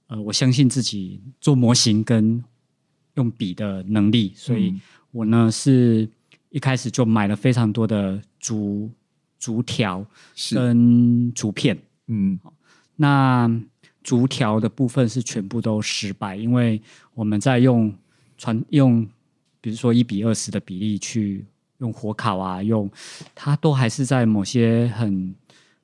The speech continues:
Speaker 1: 很关键的状况下就失败了。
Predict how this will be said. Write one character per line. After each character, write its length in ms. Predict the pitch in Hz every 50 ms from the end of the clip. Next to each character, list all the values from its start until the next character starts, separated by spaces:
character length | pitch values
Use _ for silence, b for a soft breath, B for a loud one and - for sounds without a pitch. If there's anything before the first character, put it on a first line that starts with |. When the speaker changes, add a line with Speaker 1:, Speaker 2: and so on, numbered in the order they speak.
| _ _
Speaker 1:
很 440 | _ - 127 110 104 104 98 95 95 98 -
关 180 | - 135 135 135
键 200 | - 156 139 120
的 280 | 117 117 107 107 104 98 - - _
状 260 | - - 123 113 113
况 240 | 107 120 123 117 104
下 400 | - 127 113 107 101 95 92 95 _ _ _ _ _ -
就 120 | - 120
失 240 | 107 - - - 107
败 240 | - - 110 95 92
了。 120 | 90 95